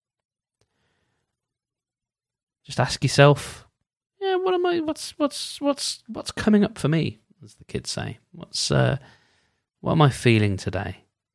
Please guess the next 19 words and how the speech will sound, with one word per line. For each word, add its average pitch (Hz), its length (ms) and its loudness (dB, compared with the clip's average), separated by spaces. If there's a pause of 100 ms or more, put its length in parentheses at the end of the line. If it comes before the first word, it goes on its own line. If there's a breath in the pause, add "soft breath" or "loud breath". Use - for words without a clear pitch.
(340)
If - 80 -20
you - 120 -20
check - 360 0
in. 101 280 2 (4000 soft breath)
I 143 160 6
am 147 460 4
feeling, 147 720 0 (840)
I - 40 -10
think 151 200 0
yesterday 151 420 2
I 110 140 4
might 107 220 0
have - 120 -8
mentioned 110 320 -4
optimism. 92 520 -4
I 98 60 -6
think 113 260 -6
I'm 107 120 -4
feeling 104 480 -2